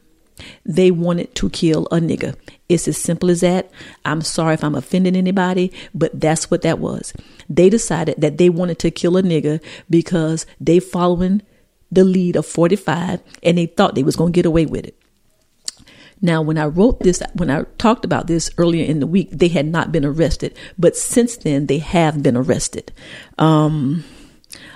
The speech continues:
a lot of people are comparing this to the modern day lynching, a modern day lynching, excuse me.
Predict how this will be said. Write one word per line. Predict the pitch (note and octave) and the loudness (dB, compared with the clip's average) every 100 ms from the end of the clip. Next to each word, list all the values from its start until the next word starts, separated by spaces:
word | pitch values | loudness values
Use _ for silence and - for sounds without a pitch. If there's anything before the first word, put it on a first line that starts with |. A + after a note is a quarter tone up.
| - | -4
a | |
lot | D#3 D3+ | 2 2
of | F3 | 2
people | - F#3+ - | 0 0 0
are | E3 D3+ | 0 -2
comparing | - E3+ - E3+ D#3+ D#3+ | -2 0 4 4 4 2
this | D#3+ E3+ | 0 0
to | - - D#3+ C#3 C#3+ D#3+ - - - | 0 2 2 2 0 -4 -10 -18 -2
the | |
modern | D#3+ D#3 D#3+ D#3+ D#3+ | 2 4 4 2 2
day | D3 | 0
lynching, | D#3+ F3 F#3 G3 A#3 A#3+ - _ - - | 2 2 2 2 2 0 -4 _ -16 2
a | F#3 F#3+ | 4 4
modern | E3 D3+ D3+ | 2 2 2
day | C#3+ | 0
lynching, | C3 C3+ B2+ | 2 0 0
excuse | C3+ - E3+ B2+ | -2 -2 0 0
me. | - A2+ | 0 -4